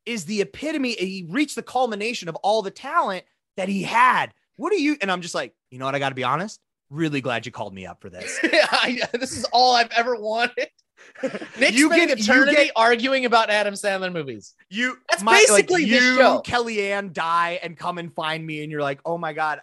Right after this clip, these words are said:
Speaker 1: Nick, it was so cra-, like, I, I missed you so much." And I'm like, "We're s-, I'm sorry, I will, I will come see you in a second." But we, we've discovered a new wrinkle with Uncut Gems and how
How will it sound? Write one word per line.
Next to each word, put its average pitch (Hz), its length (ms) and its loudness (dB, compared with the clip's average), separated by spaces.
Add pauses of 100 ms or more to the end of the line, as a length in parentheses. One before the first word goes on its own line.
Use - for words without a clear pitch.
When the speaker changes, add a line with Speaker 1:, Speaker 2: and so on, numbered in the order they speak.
Speaker 1:
Nick, 147 260 -16 (160)
it 147 60 -14
was 143 180 -16
so 151 400 -10
cra-, 156 280 -16
like, 147 200 -6
I, 139 160 -6 (380)
I 147 80 -4
missed 185 320 -2
you 185 80 -6
so 180 320 -2
much." 170 340 -4
And 156 60 -8
I'm 156 60 -8
like, 156 200 -8
"We're 254 160 -4
s-, - 160 -12 (100)
I'm 208 140 -6
sorry, 196 180 -2
I 180 100 -2
will, 226 240 -6
I 202 100 -2
will 240 100 -6
come 214 200 -8
see 208 160 -16
you 208 160 -8
in 180 80 -8
a 156 40 -8
second." 170 340 -8
But 175 100 -6
we, 254 340 -2 (200)
we've 254 200 2
discovered 311 460 2
a 240 40 -2
new 240 140 0
wrinkle 208 500 0
with 196 200 -2
Uncut 185 440 0
Gems 151 380 -6
and 175 80 -8
how 156 160 -4